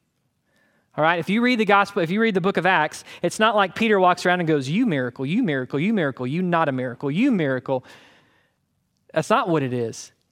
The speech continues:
It's the Spirit leading, a miracle happening, and the miracle leading to a direct place of witness.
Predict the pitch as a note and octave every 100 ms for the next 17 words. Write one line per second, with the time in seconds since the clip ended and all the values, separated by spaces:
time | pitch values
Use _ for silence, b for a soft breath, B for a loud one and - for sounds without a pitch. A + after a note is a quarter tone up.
0 | - F3+ - E3 C#3 - - B3 A3 G3
1 | F3 B3 B3+ E3+ E3+ E3 F#3+ A3+ A#3 G3+
2 | D#3+ G#3+ A#3+ A3 F3+ F3+ F3+ E3+ E3 E3+
3 | G#3 B3 A3+ G3+ G3 E3+ G3 A#3+ A3+ F3+
4 | E3+ G#3 G3 E3+ E3 D#3+ G3+ A3+ - G#3
5 | G3+ G3+ F#3 D3+ F3 G3+ F3 E3